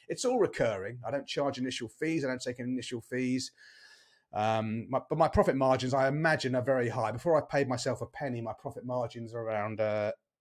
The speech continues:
eighty-six percent. Um, and even after I paid myself a salary and a proper forty K pension contribution, my profit margin is still sixty-seven percent. So it's very lean, my business. Um, and I mean, it helps that I,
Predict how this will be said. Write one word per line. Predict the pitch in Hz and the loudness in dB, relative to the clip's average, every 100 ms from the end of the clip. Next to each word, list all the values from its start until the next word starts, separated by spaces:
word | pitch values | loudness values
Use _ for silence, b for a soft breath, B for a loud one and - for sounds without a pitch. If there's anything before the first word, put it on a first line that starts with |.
| 117 | -4
eighty-six | 127 131 120 135 - | -4 -4 -6 -8 -8
percent. | 123 - 139 156 _ b b b b | -8 -2 -2 -4 _ b b b b
Um, | 113 123 120 120 - | -4 -2 -2 -4 -2
and | 139 | -2
even | 139 143 | 0 0
after | 127 139 | 0 0
I | |
paid | 131 135 123 | 0 0 0
myself | 127 127 | -2 -2
a | 123 | -2
salary | - 135 127 123 120 | 0 2 2 2 0
and | 113 | -2
a | - _ _ _ _ _ _ _ | -6 _ _ _ _ _ _ _
proper | - 135 120 - _ _ | -6 -2 -2 -4 _ _
forty | - 135 127 | -2 -2 -2
K | 123 127 | -4 -4
pension | - 160 - | -2 -4 -4
contribution, | 120 - - 110 113 | -10 -8 -6 -6 -4
my | 113 | -6
profit | - 131 117 | -2 -2 -2
margin | 120 120 120 | 0 0 -2
is | 123 | -4
still | - 131 | -2 -2
sixty-seven | - 147 - 120 139 120 | -2 -8 -8 -4 -2 -4
percent. | 110 - 107 B B B B | -8 -8 -10 B B B B
So | 160 | 6
it's | 131 | 6
very | 180 190 185 170 | 6 8 8 8
lean, | 165 156 123 107 98 - _ - _ | 8 8 6 0 -12 -18 _ -20 _
my | 123 123 | -2 -2
business. | 117 120 131 127 117 - - | 0 0 2 2 2 -2 -4
Um, | 117 117 113 110 110 110 107 104 104 95 _ _ _ - | 0 2 2 -2 -4 -4 -6 -8 -10 -14 _ _ _ 2
and | 127 117 113 110 127 | 4 4 2 -4 0
I | |
mean, | 185 180 | 4 6
it | |
helps | 165 180 - | 8 6 6
that | 151 | 4
I, | 143 - 185 - 135 | 4 4 2 2 -4